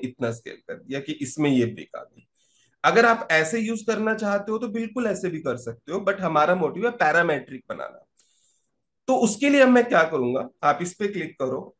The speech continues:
इस वाली wall पे, modifier list पे जाओ और यहाँ पे हम लगाएंगे morpher।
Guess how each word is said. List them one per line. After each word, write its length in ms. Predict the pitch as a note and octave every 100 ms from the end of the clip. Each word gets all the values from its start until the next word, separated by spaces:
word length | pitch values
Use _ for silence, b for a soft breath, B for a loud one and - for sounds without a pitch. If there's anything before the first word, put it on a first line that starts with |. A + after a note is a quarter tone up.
| D3+
इस 180 | D3
वाली 200 | D#3+ D3 D3+
wall 300 | B2+ A#2 -
पे, 160 | B2+ F#3+ - -
modifier 500 | C#3 D3+ D3+ F#3 F3+
list 300 | D3 D3 -
पे 100 | E3+
जाओ 340 | D3 B2 B2+ -
और 140 | C3+ C#3+
यहाँ 280 | C3+ C3+
पे 140 | B2+ D3
हम 200 | D3 C3+
लगाएंगे 400 | A#2+ A2+ A#2 D3+
morpher। 580 | C#3 A#2+ A#2 A2+ A2